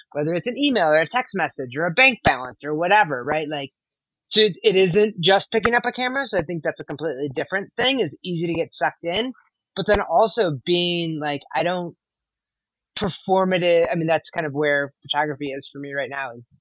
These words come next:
is with my kids. And I feel like making them perform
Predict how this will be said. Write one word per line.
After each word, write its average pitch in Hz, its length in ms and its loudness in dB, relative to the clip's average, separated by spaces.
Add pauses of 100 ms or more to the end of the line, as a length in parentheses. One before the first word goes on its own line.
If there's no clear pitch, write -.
is 131 340 -14
with 139 200 -10
my 131 200 -12
kids. 175 240 -6 (440)
And 175 180 4
I 165 180 0
feel 196 140 2
like 170 240 2 (720)
making 185 640 0
them 160 520 -2 (520)
perform 143 1120 -4